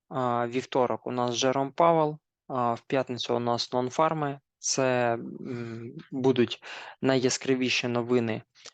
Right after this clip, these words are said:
по, е, Сполученим Штатам Америки. Враховуйте їх в своїй торгівлі. Е, вам продуктивного тижня.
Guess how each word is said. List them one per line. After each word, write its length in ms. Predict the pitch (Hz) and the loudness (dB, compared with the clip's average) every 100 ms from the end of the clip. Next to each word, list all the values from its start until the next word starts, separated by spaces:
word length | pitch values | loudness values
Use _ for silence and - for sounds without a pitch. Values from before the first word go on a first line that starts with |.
| _ _ _ | _ _ _
по, 560 | 131 123 117 117 113 110 - 127 120 120 62 64 65 | 2 4 6 6 4 2 0 -2 -2 0 0 -2 -4
е, 100 | - 64 58 - - _ - | -8 -10 -12 -16 -20 _ -12
Сполученим 580 | - 135 131 - 135 127 | -2 2 2 2 -4 -4
Штатам 400 | - - 143 151 | -4 -4 -2 0
Америки. 500 | 165 165 156 143 143 | 0 0 -2 -4 -6
Враховуйте 640 | 160 135 - 143 127 127 131 | -4 -4 2 2 2 2 2
їх 120 | 120 | 0
в 20 | |
своїй 240 | - 131 123 | 0 0 0
торгівлі. 540 | 139 131 156 156 143 | 0 2 2 2 0
Е, 80 | 135 - - - - - _ - 139 123 120 117 117 120 123 | -2 -8 -20 -18 -18 -20 _ -4 0 2 4 4 2 2 0
вам 280 | 120 139 139 | 2 2 2
продуктивного 720 | - 127 131 147 139 127 131 | -4 -6 -2 -2 -2 -2 -2
тижня. 640 | 151 160 156 151 131 135 | 2 2 2 0 0 -4